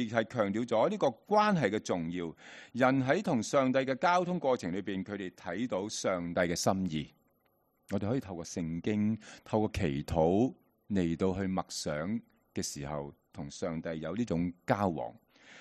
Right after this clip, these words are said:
同時亦都可以透過人與人之間嘅交往溝通嚟到去展現出我哋嘅品格。啊，我點樣嚟到去同人相處呢？我對住我朋友，我係點樣嚟到表達、表現？我哋對住一啲我哋朋友遠少少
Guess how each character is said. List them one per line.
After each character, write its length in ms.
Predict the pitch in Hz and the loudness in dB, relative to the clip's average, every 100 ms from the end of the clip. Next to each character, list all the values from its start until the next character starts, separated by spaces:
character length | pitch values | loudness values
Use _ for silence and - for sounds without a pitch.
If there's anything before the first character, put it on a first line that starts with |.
| - - | -20 -10
同 180 | - 143 | 0 0
時 140 | 147 | 2
亦 80 | 151 | 2
都 180 | 156 214 | 6 8
可 100 | 208 | 8
以 80 | 190 | 6
透 200 | 147 156 | 6 6
過 120 | 151 | 6
人 300 | 127 87 98 | 6 4 4
與 100 | 123 | 2
人 220 | 139 85 | 0 -2
之 160 | - 175 | -4 -2
間 240 | 175 165 | 0 2
嘅 100 | 127 | 0
交 300 | 110 147 151 | -2 0 2
往 360 | 123 87 87 98 | 2 0 -2 -2
溝 240 | - 135 | -4 -4
通 240 | 131 127 120 | 0 0 0
嚟 100 | 76 | -2
到 160 | 85 | -2
去 80 | 92 | -2
展 160 | - 107 | -2 -2
現 100 | 101 | 0
出 220 | 117 - - | 0 -2 -4
我 260 | 80 82 | -4 -4
哋 80 | 78 | -4
嘅 100 | 80 | -8
品 280 | - 71 76 | -8 -12 -8
格。 100 | 82 - _ _ _ _ _ _ | -8 -8 _ _ _ _ _ _
啊， 120 | - 160 | -4 -2
我 300 | 92 85 98 | 0 0 0
點 160 | 98 | 0
樣 120 | 131 151 | 2 2
嚟 120 | 82 | 2
到 240 | 85 90 | 0 2
去 80 | 87 | 0
同 140 | 85 71 | 0 -4
人 100 | 73 | 2
相 280 | 147 127 | 4 4
處 160 | 127 98 | 2 -2
呢？ 200 | 95 135 - - - - | -2 -2 -6 -20 -20 -6
我 80 | 139 | 2
對 160 | 151 | 4
住 200 | 123 117 | 4 4
我 120 | 117 120 | 4 0
朋 420 | - 104 78 82 | 2 0 2 4
友， 180 | 90 98 | 8 8
我 200 | 107 104 | 8 4
係 80 | 85 | 4
點 140 | 95 | 4
樣 100 | 127 | 6
嚟 100 | 92 | 6
到 120 | 82 80 | 2 0
表 220 | 80 87 | 0 0
達、 220 | 85 71 - _ _ | 0 -4 -8 _ _
表 180 | - 80 | -2 0
現？ 260 | 85 69 - - - - | 0 -2 -4 -14 -16 -4
我 80 | 151 | 2
哋 80 | 143 | 4
對 200 | 147 139 | 6 6
住 120 | 117 | 8
一 40 | |
啲 320 | 160 165 170 156 | 8 10 8 8
我 120 | 123 | 8
哋 200 | 110 101 - | 8 4 2
朋 260 | 95 85 | 2 6
友 280 | 95 104 113 - _ | 8 8 6 0 _
遠 200 | 107 113 | 6 8
少 160 | 127 131 | 10 8
少 140 | - | 8